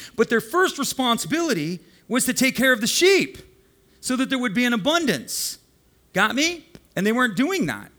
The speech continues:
They weren't seeing it in that way. They were operating in a different spirit. And he says, "You clothe yourself with these things, and you do not feed them." And here it is.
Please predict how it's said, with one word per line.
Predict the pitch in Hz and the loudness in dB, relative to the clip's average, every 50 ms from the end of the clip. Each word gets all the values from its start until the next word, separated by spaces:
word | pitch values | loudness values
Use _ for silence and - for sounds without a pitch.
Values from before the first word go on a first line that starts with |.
| _ - | _ -2
They | 190 202 | 0 0
weren't | 226 240 247 214 | 2 2 -2 -2
seeing | - - - - - 302 320 320 320 302 262 | 0 0 0 0 0 0 -2 -2 -2 -2 -2
it | 202 147 160 | -4 -4 -4
in | 170 | -4
that | 180 185 180 - | -2 -2 -2 -2
way. | 185 208 240 247 202 156 | -2 -2 -2 0 0 -2
They | 147 151 | -2 -4
were | 151 - | -4 -2
operating | - 214 233 226 - 233 220 220 214 202 | 0 -2 -2 0 0 0 0 0 0 -2
in | 196 | -2
a | 185 170 | -2 -2
different | 143 208 208 214 196 - | -2 -4 -4 -4 -6 -6
spirit. | - - - - 262 269 254 185 131 117 - - - - - - - - - _ _ _ _ - | -6 -8 -6 -4 -2 -2 0 0 -2 -2 -6 -12 -20 -20 -20 -20 -20 -20 -20 _ _ _ _ -6
And | 156 190 | -4 -2
he | 208 | 0
says, | - - 226 214 151 | 2 2 2 2 2
"You | 202 220 | -2 -4
clothe | 160 - - 247 247 262 294 294 220 | -6 -4 0 4 4 4 4 2 0
yourself | 214 190 175 - - 165 156 156 - | 0 0 0 0 0 0 0 -2 -4
with | 160 - | -8 -8
these | - 151 139 - - | -6 -6 -6 -6 -6
things, | - 139 135 127 156 | -6 -6 -6 -6 -6
and | 156 185 | -4 -4
you | 226 | -4
do | 185 220 233 | -2 0 0
not | 240 233 214 - | 0 -2 -4 -6
feed | - - - 233 240 247 185 147 | -12 -8 -4 -2 0 0 0 -2
them." | 143 123 113 117 | -4 -4 -4 -4
And | 120 147 | -4 -2
here | 175 185 202 | 0 2 2
it | 226 | 4
is. | 254 254 185 123 107 - - - - - | 4 2 2 0 -2 -6 -8 -12 -12 -14